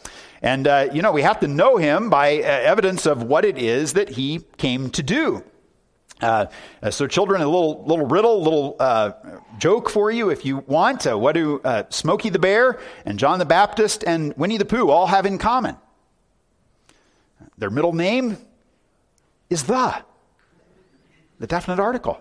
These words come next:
You see, he, he's identified by who he is. And, uh, again, we don't think about John all that much, but it, it is significant. Just another little piece of trivia. Uh, where does John appear? Maybe more in, in popular culture than we realize. Where is he on American coinage?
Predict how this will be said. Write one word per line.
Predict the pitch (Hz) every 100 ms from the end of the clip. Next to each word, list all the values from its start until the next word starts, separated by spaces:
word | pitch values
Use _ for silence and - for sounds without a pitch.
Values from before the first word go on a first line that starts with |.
| 120
You |
see, | 110 135
he, | 131 143 139
he's | 127
identified | 147 123 247 294 185 135 135 113
by | 175 226 226
who | - 202 220 240 -
he | 226 220
is. | 269 262 - - - - - - -
And, | 147 170
uh, | 170 156
again, | 151 240
we | 147
don't | 143 - -
think | 180 208
about | 214 214
John | 117 165 208
all | 160 196
that | 202 180
much, | 147 254 - 160
but | 151 151
it, | 147 143
it | 143
is | 196 -
significant. | 175 156 214 269 170
Just | 151
another | 139 175
little | 170 190
piece | 185 208 190
of | -
trivia. | 190 214 254 269 - - -
Uh, |
where | 113 190
does | 196 113
John | 156 190 262
appear? | 196 - 220 277
Maybe | 202 185 214 208
more | 160 196 226
in, | 180 196 180 -
in | 139 123
popular | 147 156 160
culture | - 190 196 175
than | 156
we | 151
realize. | 127 170 208 240 147
Where | 127 214
is | 233 -
he | 220 190
on | 196
American | 180 180 185 185 175 165
coinage? | 202 233 185 - - -